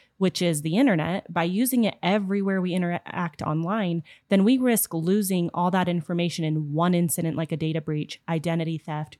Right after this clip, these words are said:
credit card fraud, and whatnot. So in our digital lives, "Don't put all your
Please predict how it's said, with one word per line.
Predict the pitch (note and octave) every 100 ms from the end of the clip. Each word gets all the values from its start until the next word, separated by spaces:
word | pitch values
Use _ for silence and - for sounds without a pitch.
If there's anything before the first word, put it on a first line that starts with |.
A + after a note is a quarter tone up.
| _
credit | - F3 -
card | D#3+ D3
fraud, | D#3 D3+
and | D3+
whatnot. | D3+ - D3+ - - - _ -
So | - G#3 G3+
in | F#3+
our | F#3+
digital | E3+ G#3+ C4 D4 G3
lives, | D#3 D#3+ E3 D#3 - _ -
"Don't | G3 B3
put | - A3
all | G3
your | F#3+ E3+